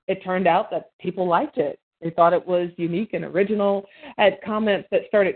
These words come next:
turning into, you know, from, "Oh, favorite character," to, "Oh, this feels like an original story." Or,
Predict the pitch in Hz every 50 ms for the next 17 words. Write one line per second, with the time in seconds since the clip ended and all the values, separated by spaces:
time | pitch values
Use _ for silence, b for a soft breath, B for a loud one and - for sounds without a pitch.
0 | - - 214 208 202 196 190 180 175 175 180 190 185 185 - 185 175 175 165 -
1 | - - 190 170 170 160 160 - 196 175 175 - - - 208 196 180 170 - 202
2 | 196 185 - - - 214 214 202 185 190 196 175 170 - 190 175 - - 196 180
3 | 175 247 254 - - 180 170 170 - 156 151 - 156 156 156 165 156 160 151 147
4 | 143 - _ - 233 247 233 214 180 165 165 160 165 156 156 156 156 147